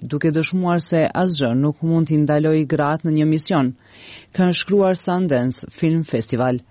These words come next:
Zgjoj bazohet në historinë e vërtetë të Fahrie Hotit, një gruaje nga Kosova, e cila gjatë luftës së viteve një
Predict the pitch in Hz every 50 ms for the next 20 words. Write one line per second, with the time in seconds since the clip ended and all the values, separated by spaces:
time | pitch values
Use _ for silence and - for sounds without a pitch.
0 | _ _ _ - - - - - - - - 165 160 160 208 233 233 233 208 196
1 | 208 208 190 175 190 196 226 247 240 - 202 196 190 185 185 180 - - 185 196
2 | 196 185 170 160 180 170 170 - 190 190 190 - 180 175 170 - - 175 175 175
3 | 170 196 190 175 180 175 165 123 107 - 123 117 - - - - - 160 165 160
4 | 156 151 170 185 196 185 175 175 175 175 175 175 170 170 165 160 - 170 165 -
5 | 185 147 107 113 120 123 127 - _ _ _ _ _ _ - 160 156 - - 160
6 | 165 160 151 143 147 139 127 - 147 156 160 160 - 202 202 196 - 170 156 147
7 | 160 160 - 165 151 151 156 156 160 160 165